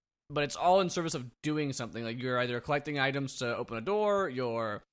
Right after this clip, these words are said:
you know, getting to the next, you know, getting out of that exit so you can get to, up to the top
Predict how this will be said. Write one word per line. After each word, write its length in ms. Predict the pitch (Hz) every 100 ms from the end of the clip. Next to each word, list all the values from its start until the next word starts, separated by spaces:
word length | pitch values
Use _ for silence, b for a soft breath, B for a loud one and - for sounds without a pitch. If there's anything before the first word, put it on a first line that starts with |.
| _ _ _ _ _
you 80 | 127
know, 100 | 120
getting 280 | 117 139 143
to 40 | 139
the 80 |
next, 300 | 127 120 - -
you 100 | 147
know, 80 | 117
getting 240 | 135 135
out 160 | 117 131
of 60 | 120
that 160 | 113
exit 320 | 131 175 175
so 60 | 151
you 100 | 123
can 80 | 120
get 120 | 117
to, 140 | 113 110
up 160 | 117 113
to 40 |
the 60 | 131
top 240 | 131 127